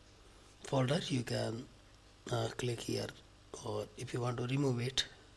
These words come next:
you click here. If you want to make any changes such as, uh, permissions, if you make it read only, then, um, in the guest operating system you can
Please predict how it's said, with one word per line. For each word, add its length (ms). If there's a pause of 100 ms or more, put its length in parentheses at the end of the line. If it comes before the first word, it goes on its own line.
(220)
you 280
click 260
here. 260 (1600)
If 240
you 100
want 240
to 80
make 320
any 220
changes 600
such 360
as, 480 (260)
uh, 200
permissions, 760
if 120
you 60
make 320
it 300
read 180
only, 380
then, 440 (1120)
um, 380 (640)
in 180
the 200
guest 340
operating 280
system 520
you 120
can 360